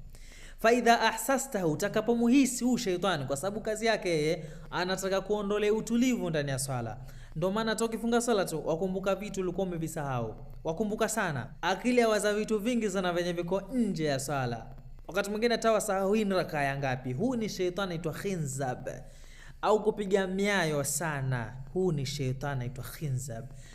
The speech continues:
Ndo anasema, "Fa idha ahsastahu," utakapomuhisi, yani utakapokuwa na hali kama hizi, "Fata'awadh billahi minhu," sema, "A'udhu billahi minash shaitani rrajim." Hapo hapo ndani ya sala.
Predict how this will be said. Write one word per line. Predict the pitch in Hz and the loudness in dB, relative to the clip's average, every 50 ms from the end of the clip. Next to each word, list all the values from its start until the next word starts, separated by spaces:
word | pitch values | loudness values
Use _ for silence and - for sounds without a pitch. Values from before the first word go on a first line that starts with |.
| - - - - | -16 -14 -8 -2
Ndo | 160 165 | 0 0
anasema, | 165 165 214 220 214 196 | 0 2 2 2 2 2
"Fa | 208 220 220 | 2 2 4
idha | 226 233 202 202 220 214 214 - | 4 2 2 4 2 2 2 0
ahsastahu," | 196 - - - - - 254 247 240 247 - 180 151 135 123 117 - - - - - - | -2 -4 -4 -4 0 0 0 0 0 0 -2 -2 0 0 -2 -4 -4 -8 -12 -14 -4 -2
utakapomuhisi, | 180 202 202 233 226 226 226 226 233 233 226 220 226 226 220 262 254 233 - - 147 | 0 0 2 2 2 2 2 0 2 0 0 0 2 4 4 6 6 4 4 2 -2
yani | 160 196 | -4 -2
utakapokuwa | 190 214 202 - 214 202 202 214 202 220 214 202 | -2 -2 -2 0 -2 -2 -2 -2 0 0 2 2
na | 208 196 | 0 0
hali | 196 208 208 214 214 | 0 -2 -2 -2 -2
kama | 202 220 233 226 214 | -2 0 0 0 0
hizi, | 202 196 190 165 143 139 165 185 170 120 107 - - - - - - - - - - - - - - - - - - - - - - | 0 0 0 0 -2 -2 -2 -2 -2 -4 -4 -8 -12 -14 -14 -14 -14 -14 -14 -14 -16 -16 -16 -16 -18 -18 -18 -18 -18 -18 -14 -10 -8
"Fata'awadh | 147 - - 156 139 143 170 170 156 139 135 131 131 | -8 -6 -6 -6 -4 -2 -2 -2 -2 -2 -2 -2 -4
billahi | 127 123 131 123 123 123 131 147 156 160 156 156 165 | -4 -2 -2 -2 -2 -2 -2 -2 -2 -2 -4 -4 -4
minhu," | 151 131 120 113 107 110 107 107 - - | -4 -4 -4 -4 -6 -6 -8 -10 -10 -12
sema, | - - - 156 143 131 127 127 123 123 127 131 - - - - - - - - - - - - - - - - - | -12 -8 -6 -4 -2 -2 -2 -4 -4 -6 -8 -10 -12 -12 -8 -6 -4 -2 -2 -2 -2 -2 -2 -2 -2 0 0 4 8
"A'udhu | 131 123 117 120 123 127 120 113 120 110 | 8 10 12 12 12 12 12 10 8 8
billahi | 107 113 110 107 110 117 117 113 104 110 | 8 8 8 8 8 8 8 8 8 8
minash | 107 110 107 107 110 - - - | 8 8 8 8 6 6 4 4
shaitani | - 113 107 - - 120 110 107 107 107 | 4 4 4 4 4 6 6 8 8 6
rrajim." | 104 104 107 104 101 107 110 107 104 107 - - - | 6 6 6 4 6 6 6 6 6 4 2 -2 -4
Hapo | - 240 269 247 | 0 4 6 6
hapo | 214 175 165 151 139 | 6 6 4 2 0
ndani | 135 127 123 | 0 0 0
ya | 117 | -2
sala. | 117 - - 107 107 104 | -4 -6 -8 -10 -12 -12